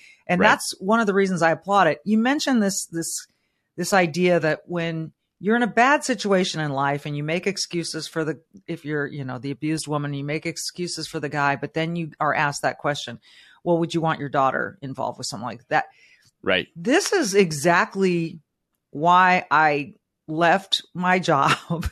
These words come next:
Speaker 1: because
Speaker 2: Yep.
Speaker 1: I've got two kids and I see the world turning into a place that I don't want for them.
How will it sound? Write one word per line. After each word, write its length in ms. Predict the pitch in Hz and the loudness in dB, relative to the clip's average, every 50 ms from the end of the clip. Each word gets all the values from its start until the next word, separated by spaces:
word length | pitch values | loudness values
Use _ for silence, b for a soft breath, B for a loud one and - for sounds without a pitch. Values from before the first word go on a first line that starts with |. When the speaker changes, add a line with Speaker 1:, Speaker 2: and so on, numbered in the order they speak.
| B B B B B B B B - | B B B B B B B B 2
Speaker 1:
because 500 | - 208 208 202 208 208 202 202 190 - | 2 2 4 6 8 8 8 6 4 2
Speaker 2:
Yep. 60 | - - | 2 2
Speaker 1:
I've 180 | 196 214 220 | 2 4 4
got 200 | 220 262 247 - | 4 4 4 4
two 180 | - - 220 208 | 2 2 2 0
kids 600 | 202 - 196 160 151 147 156 165 - - - - _ _ _ _ _ _ _ - - | 2 2 2 4 4 4 2 0 -4 -8 -10 -10 _ _ _ _ _ _ _ -2 0
and 120 | 190 180 | 2 4
I 140 | 180 185 220 | 6 4 4
see 220 | 214 - - 247 | 2 2 0 2
the 100 | 202 202 | 4 4
world 300 | 185 170 170 170 170 160 | 4 4 4 4 2 2
turning 280 | - - 180 165 165 160 | 0 -2 -2 -2 -2 -2
into 160 | 156 147 156 | -2 0 0
a 60 | 151 | -2
place 300 | 147 - 165 151 147 143 - | -2 -2 -4 -4 -2 -2 -4
that 100 | 151 - | -2 0
I 100 | - 156 | 2 2
don't 160 | 165 196 185 151 | 2 2 0 0
want 240 | 185 190 202 202 | 0 0 0 -2
for 140 | - - 190 | -4 -6 -4
them. 300 | 156 147 127 120 - - | -4 -4 -4 -6 -10 -14